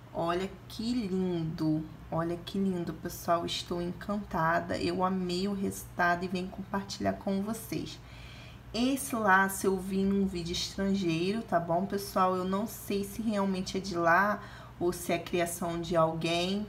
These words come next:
tá bom? Se for, deixa aí um nome nos comentários que eu trocarei um nome com certeza, tá bom, meus amores? Mas o passo a passo eu aprendi através desse vídeo estrangeiro. Eu amei,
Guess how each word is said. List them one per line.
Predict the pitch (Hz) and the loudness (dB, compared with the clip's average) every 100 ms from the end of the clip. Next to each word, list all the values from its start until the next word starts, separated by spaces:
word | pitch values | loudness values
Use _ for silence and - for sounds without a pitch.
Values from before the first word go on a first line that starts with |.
| - | 0
tá | 160 | 0
bom? | 160 160 196 240 - - - - | 4 4 4 2 -4 -16 -18 -14
Se | - - - 247 | -10 -6 0 0
for, | 262 - - 220 226 | 0 -4 -2 2 2
deixa | 214 233 - 269 | 2 -2 -2 0
aí | 254 | 0
um | 226 220 | 0 0
nome | 208 208 | 2 2
nos | 202 202 - | 2 0 -2
comentários | - 196 190 - 196 190 208 220 - | 0 0 0 4 6 6 4 -2 -6
que | - 196 | -2 0
eu | 196 208 - - - - | 0 -2 -8 -18 -18 -6
trocarei | 202 202 202 202 196 190 208 - | 0 0 4 4 6 4 2 -2
um | 208 208 | -2 0
nome | 196 180 196 | 0 0 -2
com | 202 214 208 | -2 -2 -4
certeza, | - 262 254 - - 143 151 147 | -2 -2 -2 -4 -2 -2 -2 -2
tá | - | 0
bom, | 156 175 | 2 2
meus | 208 214 214 | 0 0 -2
amores? | 214 208 208 214 - - - - - | -2 0 -2 -4 -10 -14 -16 -16 -12
Mas | - 208 214 226 | 0 4 4 2
o | 240 | -2
passo | - 269 269 | 0 0 0
a | 233 | -4
passo | - 214 214 220 - | 4 6 6 2 2
eu | 214 | 4
aprendi | 208 208 202 196 196 | 4 2 0 0 0
através | 196 196 185 185 | 0 -2 0 -2
desse | 185 196 202 - 196 | 0 0 0 -2 -4
vídeo | 180 175 | -4 -4
estrangeiro. | - 196 180 185 175 165 170 175 | -4 -2 -2 0 0 2 0 -2
Eu | - 180 190 - | 0 -2 -2 2
amei, | 208 226 247 208 180 175 170 180 190 | 4 6 4 2 2 2 2 0 -4